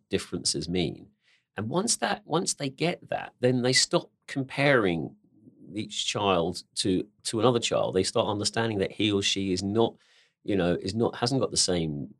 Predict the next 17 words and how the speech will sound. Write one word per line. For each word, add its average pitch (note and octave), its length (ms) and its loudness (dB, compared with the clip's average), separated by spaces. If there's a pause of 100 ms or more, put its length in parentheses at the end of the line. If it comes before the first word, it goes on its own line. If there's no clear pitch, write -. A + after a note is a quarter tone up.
(140)
impulse G#2 400 -2
control D#2+ 480 -2
or E2 60 0
concentration E2+ 1040 -2
or D#2 280 -2 (260)
reading F2+ 320 0
skills D#2+ 540 -2
as F#2 180 -4
their D#2 180 -2
peers. E2 520 0
And G2+ 200 -2
then C3 160 4
they C3 100 2
start D3 380 2
to C3 100 -6
feel B2 440 2 (420)
less, A#2+ 280 0